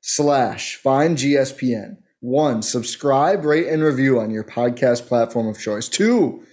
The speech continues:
subscribe and hit the notification bell on YouTube. Find this very episode of the pod, the Jeopardy we're gonna do this week, and much more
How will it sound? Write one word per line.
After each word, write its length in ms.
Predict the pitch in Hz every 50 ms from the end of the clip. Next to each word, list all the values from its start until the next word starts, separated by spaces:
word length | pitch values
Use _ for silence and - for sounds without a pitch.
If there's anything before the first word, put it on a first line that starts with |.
| _ _ _
subscribe 680 | - - 147 135 120 - - - 139 139 147 160 180 175
and 80 | 170
hit 120 | 156 151 -
the 60 | 143
notification 800 | 139 135 131 131 143 135 117 - - 160 170 180 180 - 175 151
bell 200 | 139 143 139 143
on 220 | 143 147 143 143
YouTube. 580 | 131 143 170 196 185 - 165 143 117 98 - -
Find 340 | - 131 131 135 131 135 147
this 200 | 185 202 - -
very 520 | - - 131 120 143 165 196 214 220 190
episode 440 | - 165 170 170 196 - - 180 180
of 60 | 170
the 80 | 156 160
pod, 480 | 160 160 151 156 156 156 147 147 - - - - _ _ _ _ _ -
the 80 | 120 117
Jeopardy 520 | 117 - 143 160 175 175 185 185 170 170
we're 120 | 160 160
gonna 180 | 156 160 156 151
do 240 | 143 151 151 151 147
this 280 | 127 147 170 165 -
week, 460 | 160 147 151 151 151 147 147 - - - - _ _ -
and 220 | 131 135 139 135
much 280 | 139 147 165 160 - -
more 520 | 156 147 147 143 135 131 131 135 135 -